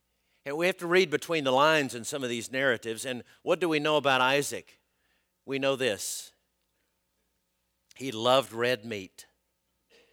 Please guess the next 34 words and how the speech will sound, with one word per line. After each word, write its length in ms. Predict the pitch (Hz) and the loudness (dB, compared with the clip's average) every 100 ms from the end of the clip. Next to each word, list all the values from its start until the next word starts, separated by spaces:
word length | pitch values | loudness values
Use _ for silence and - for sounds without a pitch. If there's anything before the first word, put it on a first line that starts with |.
| _ _ _ _ _ _ _ _ _ _ _ - | _ _ _ _ _ _ _ _ _ _ _ -6
That's 180 | 156 - | -4 2
all 160 | 170 | 2
we 100 | 160 | 2
really 260 | 151 165 139 | 0 0 -2
know. 280 | 151 190 - _ _ _ _ _ _ _ _ _ _ _ _ _ _ | -8 -12 -18 _ _ _ _ _ _ _ _ _ _ _ _ _ _
He 160 | - 143 | -8 -4
loved 500 | 127 147 151 123 120 | 0 4 6 4 0
red 280 | 127 127 | -2 -2
meat. 200 | 139 175 | -4 -8
That's 220 | - 110 113 | -8 -10 -8
why, 160 | 113 | -8
and 80 | 113 | -6
then 140 | 123 | -4
that's 240 | 131 147 131 | -4 -4 -6
why 120 | 131 | -6
he 80 | 139 | -2
loved 240 | 147 160 | 0 0
Esau, 400 | 214 220 104 76 - _ _ _ _ _ _ _ _ _ _ _ | -4 -6 -8 -10 -14 _ _ _ _ _ _ _ _ _ _ _
because 360 | 160 147 147 123 | -4 0 0 0
Esau 320 | 143 - 131 | -4 -2 -2
was 160 | 127 135 | -2 -4
a 80 | 143 | -6
hunter. 380 | 190 202 85 - _ _ _ _ _ _ _ _ _ _ _ _ | -6 -8 -12 -12 _ _ _ _ _ _ _ _ _ _ _ _
And 140 | 139 131 | -6 -4
Esau 320 | 131 - 127 | -2 -2 -4
could 180 | - 117 | -4 -6
bring 260 | 123 131 | -4 -2
him 140 | 135 135 | -4 -4
the 100 | 127 | 0
red 220 | 135 147 | 0 0
meat 220 | 185 233 | -4 -10
that 80 | 107 | -12
he 60 | |
wa-, 100 | 95 | -12